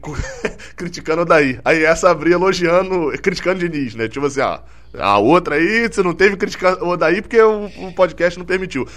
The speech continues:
Mas você empolgado, você empolgado, espera trinta segundinhos agora e ignora esses próximos trinta segundos.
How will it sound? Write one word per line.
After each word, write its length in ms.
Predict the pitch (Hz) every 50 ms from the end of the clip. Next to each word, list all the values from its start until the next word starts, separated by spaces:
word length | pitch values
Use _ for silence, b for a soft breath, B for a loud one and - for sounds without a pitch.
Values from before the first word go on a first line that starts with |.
| B B B
Mas 180 | B 151 175 180
você 460 | 196 226 220 202 - - 226 220 196
empolgado, 760 | 190 220 240 - - 214 196 170 135 123 110 98 90 98 90 87
você 240 | 92 95 - -
empolgado, 720 | 123 127 - 117 107 92 87 95 101 98 92 76 65 65 - - - - - -
espera 360 | - - - - 113 120 127 -
trinta 320 | - 127 151 180 - 185
segundinhos 600 | - - 170 160 160 143 123 127 120 123 120 113
agora 500 | 110 92 90 92 92 104 120 131 135 135 b b b b b b -
e 140 | - 151 175
ignora 420 | 165 151 175 160 151 165 180 185
esses 120 | 180 - -
próximos 360 | - 165 165 - 165 156 -
trinta 260 | - 147 143 143 160
segundos. 440 | 156 - 175 143 117 95 82 -